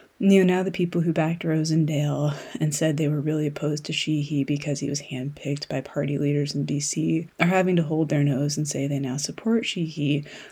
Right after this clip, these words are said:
because he's their option to attempt to unseat incumbent Democratic U S Senator Jon Tester this fall.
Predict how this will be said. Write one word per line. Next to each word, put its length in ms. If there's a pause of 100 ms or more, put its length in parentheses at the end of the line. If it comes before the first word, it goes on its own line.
(140)
because 360
he's 240
their 180
option 460
to 140
attempt 400
to 260 (180)
unseat 480
incumbent 460
Democratic 680
U 140
S 140
Senator 420
Jon 340
Tester 480
this 240
fall. 460